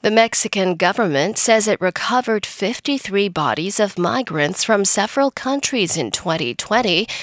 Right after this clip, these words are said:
who drowned or died of other causes in Mexico.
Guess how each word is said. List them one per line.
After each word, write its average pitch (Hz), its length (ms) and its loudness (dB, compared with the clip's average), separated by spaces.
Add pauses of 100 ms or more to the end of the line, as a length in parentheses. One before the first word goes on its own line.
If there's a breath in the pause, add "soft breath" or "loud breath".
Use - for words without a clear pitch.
(260 loud breath)
who 240 220 4
drowned 214 600 0
or 180 200 4
died 170 300 2
of 233 140 0
other 269 320 0
causes 170 680 0
in 214 280 0
Mexico. 185 760 0